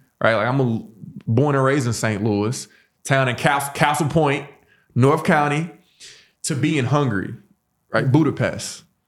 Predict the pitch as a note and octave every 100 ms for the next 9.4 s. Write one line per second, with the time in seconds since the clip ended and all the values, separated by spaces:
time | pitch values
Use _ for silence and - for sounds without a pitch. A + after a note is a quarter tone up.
0 | _ _ _ - G#2+ G2+ F#2+ F#2 F2+ F2+
1 | G#2+ _ _ _ _ _ _ - - -
2 | E3+ C3+ F#2+ G#2 - _ _ _ _ D3
3 | C#3 E3 - - B2+ B2 D3 D3 C#3+ A#2+
4 | A#2+ D3+ C#3+ C#3 - D3+ E3+ D3 A#2 G#2
5 | - A2+ A2+ G#2 G#2+ G#2 G2+ A2 B2+ A#2
6 | G2+ A2+ B2+ C3+ A2 G#2 G#2 A2 G#2+ G#2+
7 | A2 G#2 G#2 F#2+ A#2 C#3 G#2 F#2+ G2 -
8 | _ _ _ _ _ _ _ D4 - B2
9 | C3 D#3 F#2+ F2+